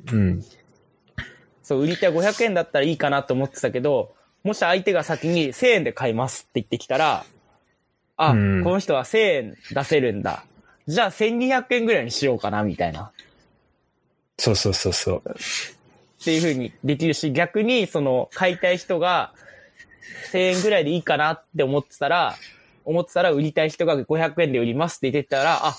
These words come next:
Speaker 2: じゃあ五百円で買いますっていう風にできるっていう、その、
Speaker 1: うん。
Speaker 2: そこ、そこが、その、なんていうの？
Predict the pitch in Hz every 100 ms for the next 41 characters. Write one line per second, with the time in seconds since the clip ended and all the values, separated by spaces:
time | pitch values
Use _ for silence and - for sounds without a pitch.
0 | - - 180 135 151 151 143 117 131 113
1 | 120 - - - 120 101 110 87 110 -
2 | 101 95 - 107 98 92 - _ - _
3 | _ - 110 107 101 95 90 90 87 -
4 | - - - - _ _ - - - -
5 | 208 - - 233 294 277 302 170 139 151
6 | 135 131 123 101 87